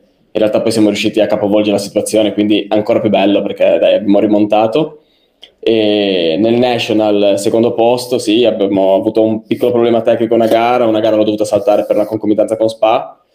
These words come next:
però quello di cui sono più orgoglioso sono i tempi che abbiamo fatto nel, nel National, perché siamo andati veramente fortissimo.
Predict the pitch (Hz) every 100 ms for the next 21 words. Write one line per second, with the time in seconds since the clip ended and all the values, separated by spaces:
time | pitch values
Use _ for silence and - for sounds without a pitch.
0 | _ _ - _ _ - 113 120 117 113
1 | 110 104 - 123 123 120 117 113 113 113
2 | 113 110 110 113 127 120 107 107 110 104
3 | 107 104 101 101 98 - 98 95 95 95
4 | 95 98 98 101 95 98 - 101 98 104
5 | 104 101 - 98 110 110 - 113 110 107